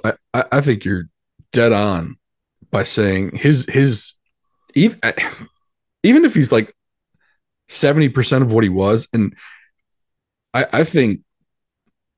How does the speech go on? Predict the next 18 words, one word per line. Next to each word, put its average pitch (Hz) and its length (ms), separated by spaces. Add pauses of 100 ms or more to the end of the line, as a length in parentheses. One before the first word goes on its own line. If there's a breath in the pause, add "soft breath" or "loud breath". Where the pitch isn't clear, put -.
(120)
Tyler 165 360
Huntley 135 320
is 107 260
an, 101 180 (100)
is 107 140
a 98 80
nice 101 360
kid. 98 420 (880)
Josh 151 320
Johnson's 127 500
a 101 80
nice 107 460
kid, 90 380 (1040)
but 123 240 (1300)
after 151 320
seeing 156 380
the, 113 220
the, 107 260